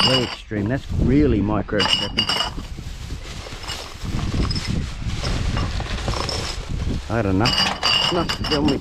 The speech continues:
plate as it is now. Trying to get through a whole heap of wash machines and whatnot. I got another one there.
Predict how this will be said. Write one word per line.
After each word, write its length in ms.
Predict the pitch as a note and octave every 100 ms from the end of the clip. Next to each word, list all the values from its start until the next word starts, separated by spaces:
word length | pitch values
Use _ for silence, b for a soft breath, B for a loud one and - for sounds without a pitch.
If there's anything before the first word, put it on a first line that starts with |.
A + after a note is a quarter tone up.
| -
plate 240 | E3+ E3
as 160 | C#3+ C3
it 120 | C3+
is 220 | G#3 F3
now. 280 | D#3 A#3 G#3+ - - - - - - - - - - - - - -
Trying 180 | A#2 A#2
to 80 |
get 140 | A2+ B2+
through 260 | - C#3
a 40 | A2+
whole 260 | C3+ C#3
heap 200 | B2 C#3+
of 80 | C#3+
wash 220 | C#3+ E3+ -
machines 460 | D#3+ E3+ F3+ F3
and 240 | E3 C#3+ C#3 - -
whatnot. 400 | F#3 G3+ A#3 B3 - - - - - - - - - - - - - -
I 60 |
got 140 | F3 C3
another 300 | A#2+ E3 E3+
one 220 | F#3+ F#3
there. 240 | A#3 C#4